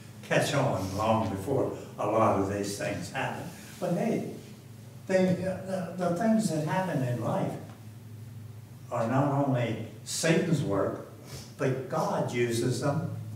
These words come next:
to help teach us a lesson of some sort.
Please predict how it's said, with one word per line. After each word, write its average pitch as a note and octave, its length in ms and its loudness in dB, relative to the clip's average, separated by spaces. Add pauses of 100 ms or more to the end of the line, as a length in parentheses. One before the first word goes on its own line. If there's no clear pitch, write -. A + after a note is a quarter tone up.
(140)
to - 100 -4
help C3 460 2
teach B2+ 300 0
us - 360 -2 (380)
a D#3+ 120 4
lesson F#3 520 2
of - 80 -6
some F2+ 320 -4
sort. - 320 -4